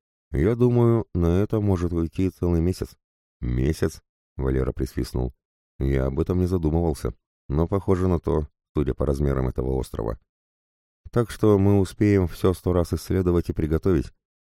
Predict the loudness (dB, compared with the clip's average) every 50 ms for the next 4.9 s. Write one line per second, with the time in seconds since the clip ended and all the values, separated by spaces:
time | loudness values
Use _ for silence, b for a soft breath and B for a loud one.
0 | _ 0 2 4 4 2 2 0 0 0 0 0 0 0 0 -2 -2 -2 -4 -4
1 | -2 -4 -4 -4 -4 -4 0 -2 -2 -2 -4 _ _ _ _ -6 -4 -2 0 0
2 | -2 -2 -4 -2 -2 -2 -2 -2 -2 -2 -2 -4 _ _ _ _ _ _ _ _
3 | _ _ _ _ _ _ _ -6 -4 -2 0 0 0 0 0 -2 -2 -2 -2 -4
4 | -2 -4 -4 -4 -4 -6 -4 -4 -4 -4 -4 -4 -6 -4 -2 -4 -4 -4